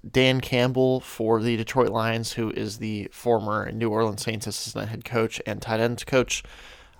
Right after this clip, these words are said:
I, I, there was a lot of noise about his press conference and how kind of fired up he was and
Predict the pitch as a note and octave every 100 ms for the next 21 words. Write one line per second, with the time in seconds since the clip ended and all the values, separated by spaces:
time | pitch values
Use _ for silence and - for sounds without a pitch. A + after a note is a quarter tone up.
0 | _ C3+ C#3+ - - - - A2+ - C#3+
1 | D3 C#3+ C3 D3+ D3+ B2 B2 A#2+ A#2+ A#2+
2 | A2+ A2+ A2+ A2 G#2+ - C3 B2 - A#2+
3 | A#2 A#2+ A#2+ A#2 A2+ A2+ A2+ A2+ A2 -
4 | A#2+ B2 B2+ A#2 A2 A#2+ - A#2 A2+ A#2
5 | A#2 A2+ A2+ A2